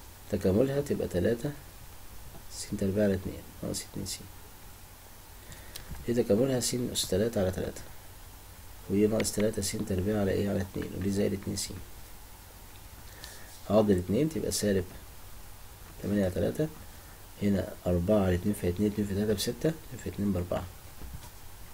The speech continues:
هعوض بتلاتة، سبعة وعشرين على تلاتة فيها تسعة، تلاتة في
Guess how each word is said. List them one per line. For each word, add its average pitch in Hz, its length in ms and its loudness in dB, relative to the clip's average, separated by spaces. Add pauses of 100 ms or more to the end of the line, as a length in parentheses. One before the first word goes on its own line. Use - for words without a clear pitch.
(1700)
هعوض 107 140 8
بتلاتة، 101 360 6
سبعة 113 200 6
وعشرين 101 280 4
على 101 120 4
تلاتة 104 200 2
فيها 98 100 2
تسعة، 143 360 2 (800)
تلاتة 101 360 6
في 95 140 -2